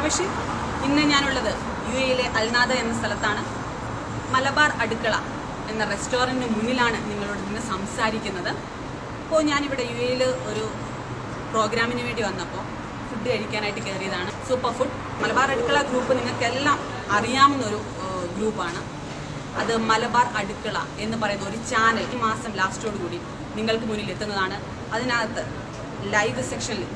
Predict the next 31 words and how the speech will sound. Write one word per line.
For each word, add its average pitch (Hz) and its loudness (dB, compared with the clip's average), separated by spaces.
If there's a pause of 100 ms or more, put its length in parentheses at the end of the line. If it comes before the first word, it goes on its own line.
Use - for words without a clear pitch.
(100)
ഞാനും 269 6
ഉണ്ടാകും 233 2
നിങ്ങളോടൊപ്പം. 202 -2 (840)
അപ്പോൾ 311 4 (320)
ഈ 285 0 (160)
യു 254 -4
എയിലുള്ള 302 0 (120)
എല്ലാവർക്കും 226 0 (120)
അല്ലെങ്കിൽ 220 -4 (100)
മലയാളികളെ 247 4 (140)
എല്ലാവർക്കും 214 0
മലബാർ 202 2
അടുക്കള 196 -2 (180)
എന്താണെന്നും 190 -2 (120)
ആ - 2 (160)
ഗ്രൂപ്പ് 226 0
എന്താണെന്നും 175 -2 (120)
വളരെ 269 2
നന്നായിട്ടറിയാം. 220 0 (260)
അപ്പോൾ 208 -4 (120)
അവരുടെ 214 0 (120)
മാഗസിനാണ് 240 0 (260)
അടുക്കള. 190 -6 (340)
എനിക്ക് 214 -6
ഇവിടുത്തെ 220 -4 (140)
രീതികൾ 220 0
ഒരുപാട് 202 2
ഇഷ്ടപ്പെട്ടു. 175 -4
എന്ന് - -6
പറഞ്ഞാൽ 294 4
ഞാൻ 269 4